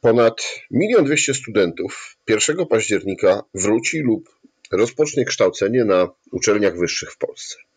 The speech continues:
Fundacja Warszawski Instytut Bankowości wraz ze Związkiem Banków Polskich przygotowała już po raz siódmy raport Portfel Studenta. Tym razem edycja dwa tysiące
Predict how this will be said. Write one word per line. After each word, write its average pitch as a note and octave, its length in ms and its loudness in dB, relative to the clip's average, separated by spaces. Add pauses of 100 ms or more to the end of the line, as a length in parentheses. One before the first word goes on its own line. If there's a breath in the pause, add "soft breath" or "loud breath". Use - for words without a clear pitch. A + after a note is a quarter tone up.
(760 soft breath)
Fundacja - 400 4
Warszawski C#3+ 520 2
Instytut C3+ 580 -2
Bankowości G2 840 -2 (220)
wraz F#2+ 400 0
ze F#2+ 100 -4
Związkiem B2 680 -2
Banków - 460 -6
Polskich F#2 440 -2 (260)
przygotowała B2+ 840 2 (960 loud breath)
już - 200 2
po G#3+ 120 2
raz B3 160 4
siódmy D2 480 -2 (480)
raport B2+ 520 2 (340)
Portfel C#3+ 360 2
Studenta. F2 540 -4 (880 soft breath)
Tym G3 200 6
razem B2 520 2 (280)
edycja A2+ 560 2 (200)
dwa F#2+ 240 0
tysiące G#2+ 580 -2